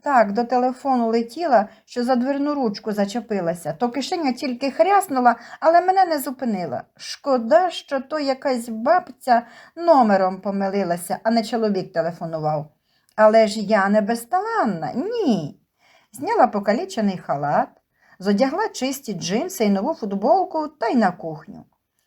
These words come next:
Поставила варити картоплю, моркву, яйця на олів'є, ухопила ножа та й кришу квашеного огірка, а думки снуються,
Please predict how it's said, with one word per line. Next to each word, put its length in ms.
Поставила 560
варити 340
картоплю, 680
моркву, 560
яйця 520
на 140
олів'є, 460
ухопила 480
ножа 480
та 140
й 80
кришу 460
квашеного 600
огірка, 600
а 140
думки 400
снуються, 880